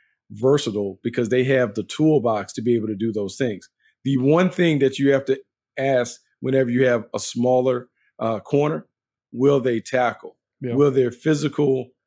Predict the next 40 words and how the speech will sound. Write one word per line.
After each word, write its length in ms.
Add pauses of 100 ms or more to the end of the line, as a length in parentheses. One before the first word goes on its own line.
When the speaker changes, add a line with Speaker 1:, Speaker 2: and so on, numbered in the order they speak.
(120)
Speaker 1:
dimensions 540
become 340
a 80
problem 400
because 340
they 140
can't 380
tackle 380
and 140
hold 260
their 200
own 200
on 120
the 60
perimeter? 500 (260)
But 100
if 100
you 120
get 140
a 120
smaller 540
guy, 220
maybe 260
an 180
undersized 580
guy 240 (320)
that 120
is 120
willing 280
to 80
throw 260
his 100
body 380
in 100
there 140
and 120
is 120
a 200 (220)
solid 580
tackler, 540